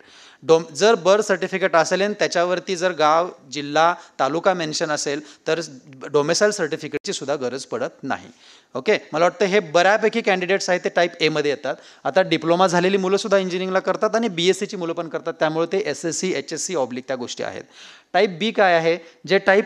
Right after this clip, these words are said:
एमध्ये येत नाही आहेत, पण a candidate who does not fall in A, but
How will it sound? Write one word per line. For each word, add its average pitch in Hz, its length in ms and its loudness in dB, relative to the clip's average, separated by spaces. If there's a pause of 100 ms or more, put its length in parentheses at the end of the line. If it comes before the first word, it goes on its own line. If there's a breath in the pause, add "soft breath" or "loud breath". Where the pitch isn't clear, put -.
एमध्ये 185 340 4
येत 180 140 2
नाही 139 240 -6
आहेत, 101 100 -8 (340 soft breath)
पण 196 200 4
a 170 100 -2 (100)
candidate 185 420 4
who 208 80 2
does 165 180 4
not 175 120 0 (120)
fall 180 100 4
in 180 140 -4 (120)
A, 165 180 4 (120)
but 175 120 2